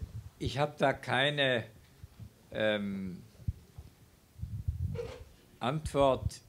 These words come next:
die, äh, einfach alle Probleme löst.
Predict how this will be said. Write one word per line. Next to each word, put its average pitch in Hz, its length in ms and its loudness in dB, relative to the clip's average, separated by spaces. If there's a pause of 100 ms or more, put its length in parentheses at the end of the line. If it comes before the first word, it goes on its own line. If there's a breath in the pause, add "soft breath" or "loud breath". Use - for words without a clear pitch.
(100)
die, 117 360 0 (380)
äh, 113 260 -2 (260)
einfach 113 320 2
alle 110 160 4
Probleme 123 500 4
löst. 110 540 4